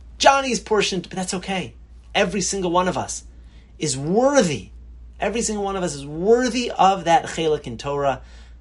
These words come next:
because Hashem loves us. If you listened to Behind the Bima this week, and if you didn't, you should. Rav Moshe Weinberger was on, and Rav Weinberger had an amazing ha'ara, amazing observation, where he said that fifty years ago,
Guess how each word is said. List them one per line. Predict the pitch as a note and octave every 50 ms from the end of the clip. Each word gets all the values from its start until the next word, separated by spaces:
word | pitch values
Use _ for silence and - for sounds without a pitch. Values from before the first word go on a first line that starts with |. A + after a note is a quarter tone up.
| - -
because | - A#2 - - C#3 B2+
Hashem | B2+ A#2 - B2+ A#2 G#2+ G2+
loves | F#2+ F#2 - -
us. | - - - - - - - - - - - - - - - - - - -
If | - -
you | A#2+ A#2+
listened | A#2+ D#3 F#3+ F#3 - F3+ E3+
to | D3+
Behind | D#3 C#3 D#3+ E3 D#3
the | C3
Bima | C3+ E3+ F3+ F#3
this | F3+ F3 - -
week, | F3+ F#3 F#3 F3+ -
and | - B2
if | A2+ -
you | C3
didn't, | B2+ C#3+ D3+ D#3 -
you | F2+
should. | - - D#3+ E3+ G3+ A#3 C4 C4 - - - - - - - - - -
Rav | - B2
Moshe | D3 E3 D#3 - D#3
Weinberger | C#3 C#3+ D#3+ E3+ E3 F3+ F#3 E3 F#3+ F#3+ F#3+
was | F#3+ F3+
on, | F3+ F3+ F#3 G#3 A3+ C4 C4 - - - - - - - - - - - -
and | C#3+ C#3 C#3 C3+ C3
Rav | B2+ A#2
Weinberger | C#3 D#3+ F3 F#3+ F#3+ F3+ F#3 F3 - E3 D#3+ D#3 D#3 -
had | D3+ C3+ D#3 D#3 D#3 D3+ D3+ D3+ - -
an | D#3 C#3+ D3
amazing | D3 D3 D#3 F3 F#3 G3 F3+ F3 F#3+ F#3+ F3
ha'ara, | F3 - D#3+ E3+ D#3+ C#3 A#2 G#2
amazing | - C3+ D3 E3 F3 E3+ F3 E3 D#3
observation, | - C#3 C#3+ C3+ C3+ C#3 C3 A#2 A#2 A2+ A#2+ - F#3+ A3 A3 - - - - - - - - - -
where | - D#3
he | D#3 C#3+
said | - - F#3 G3 A3 F#3
that | F3+ D#3 - -
fifty | - - A#3+ - - G#3
years | G3+ G3+ G3+ F3+ G#3
ago, | G#3+ F3+ G#3 G3+ A3+ A#3+ B3+ A3+ -